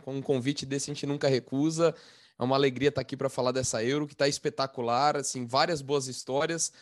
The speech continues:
algumas favoritas ali, é, se confirmando nesse status, outras, ahn, com um sinal de alerta ligado, algumas outras boas histórias periféricas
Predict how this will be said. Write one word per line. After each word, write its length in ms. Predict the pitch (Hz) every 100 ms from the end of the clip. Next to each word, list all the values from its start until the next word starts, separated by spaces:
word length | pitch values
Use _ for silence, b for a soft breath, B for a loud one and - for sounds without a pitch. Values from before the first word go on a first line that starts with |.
| b b
algumas 640 | 131 139 131 160 156 147
favoritas 720 | 156 139 139 135 135 135 120
ali, 440 | 127 127 139 127 113 b b b
é, 520 | 123 123 117 110 104 - - _ -
se 200 | - 143
confirmando 720 | 147 131 135 120 165 214 190
nesse 240 | 170 156 143
status, 800 | - 165 208 202 208 196 147
outras, 880 | 160 170 165 - 143 135 123 - - b b b b
ahn, 560 | - 160 160 160 151 139 131 - -
com 100 | 165
um 60 | 160
sinal 320 | 165 151 151
de 80 | 143
alerta 400 | 139 143 139 127
ligado, 680 | 127 131 185 208 202 185
algumas 400 | 170 160 165 160
outras 280 | 156 151 147
boas 280 | 139 143 139
histórias 400 | 131 139 135 127
periféricas 800 | - 131 - 127 160 165 190